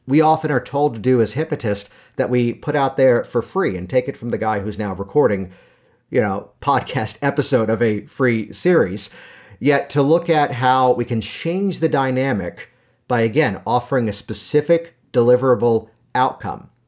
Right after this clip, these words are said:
something of an emotional nature, something of a knowledge nature, something that's gonna move them from point A to point B. And by doing so, then right after the, you know, event is then completed, here's where then, now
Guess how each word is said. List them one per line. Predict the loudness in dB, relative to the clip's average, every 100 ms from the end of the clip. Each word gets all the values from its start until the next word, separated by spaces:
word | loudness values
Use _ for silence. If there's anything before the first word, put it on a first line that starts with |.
| _ _ _
something | -4 -2 0 0 0 0
of | -2
an | 0
emotional | 0 2 0 0 -4 -4 -12 -10
nature, | -8 -8 -10
something | -6 -6 0 0
of | 0 0
a | 0 -2
knowledge | -4 0 0 0 -4 -12 -18 _
nature, | -6 -4 -6 -8 -10 -12 -20
something | -4 -2 0 0
that's | 0
gonna | 0 0
move | 2 2 2 -2
them | -6 -6
from | -8
point | -6 0 0 0
A | 0
to | 0
point | -2 -8 -6 0
B. | 0 0 -6 _ _ _ _ _
And | -2
by | 0 0
doing | 2 2 2 0
so, | -2 -2 0 0
then | 2 2 2 -2 -6 _ _
right | 0 2 2 0
after | 0 0 -2 0 2 2
the, | 0 -4 -4 -8 _ _
you | -4
know, | -2 -4
event | -2 -2 -2
is | -2
then | -2 -4
completed, | -4 0 0 0 -2 -10 _
here's | 0 2 4
where | 2
then, | 2 2 0 -4 -10
now | -8 -8 -8